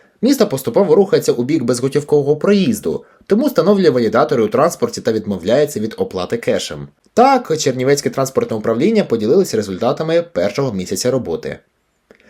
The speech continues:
За червень місяць виключно електронних розрахунків у тролейбусах, е, скористались майже мільйон раз.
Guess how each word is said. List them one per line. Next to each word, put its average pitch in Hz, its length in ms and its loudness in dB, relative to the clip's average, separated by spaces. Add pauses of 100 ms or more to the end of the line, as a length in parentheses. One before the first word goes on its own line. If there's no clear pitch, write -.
(260)
За 120 220 2
червень 160 340 0
місяць 247 340 2
виключно 180 540 2
електронних 135 560 0
розрахунків 113 680 -2
у 104 60 -6
тролейбусах, 175 880 0
е, 113 160 2
скористались 165 540 -2
майже 139 280 0
мільйон 104 500 -4
раз. 123 460 -4